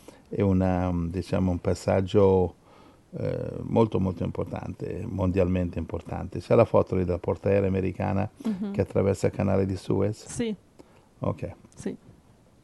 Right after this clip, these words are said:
Speaker 1: Lo metto sulla radio, non c'è bisogno, no?
Speaker 2: No, si trovano
Speaker 1: No,
Speaker 2: su internet
Speaker 1: non
Speaker 2: queste
Speaker 1: c'è
Speaker 2: immagini.
Speaker 1: bisogno.
Speaker 2: No.
Speaker 1: Allora, come dicevamo, l'Egitto è in lista d'attesa per unirsi ai brics, ufficialmente in lista d'attesa.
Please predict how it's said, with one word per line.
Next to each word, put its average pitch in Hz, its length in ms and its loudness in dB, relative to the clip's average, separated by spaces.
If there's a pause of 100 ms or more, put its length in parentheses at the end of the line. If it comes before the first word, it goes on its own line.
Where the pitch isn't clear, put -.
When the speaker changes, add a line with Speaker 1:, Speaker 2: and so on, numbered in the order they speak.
(140)
Speaker 1:
Lo 110 120 4
metto 104 180 4
sulla 104 220 2
radio, 117 360 4
non 90 260 0
c'è - 140 -4
bisogno, 90 420 -4
no? 123 140 -2
Speaker 2:
No, 240 300 2
si 247 120 -4
trovano 214 300 2
Speaker 1:
No, 214 60 2
Speaker 2:
su 208 120 -2
internet 202 300 0
Speaker 1:
non 202 80 4
Speaker 2:
queste - 160 0
Speaker 1:
c'è 214 60 0
Speaker 2:
immagini. 196 560 -2 (180)
Speaker 1:
bisogno. 185 220 -4
Speaker 2:
No. 190 120 -6
Speaker 1:
Allora, 120 400 10 (880)
come 120 220 10
dicevamo, 123 500 8
l'Egitto 113 640 8
è 101 140 0
in 104 120 4
lista 107 280 6
d'attesa 110 600 6
per 104 160 4
unirsi 101 360 2
ai 92 80 4
brics, 98 560 -2
ufficialmente 90 840 0
in 85 60 -2
lista 80 240 -6
d'attesa. 90 580 -4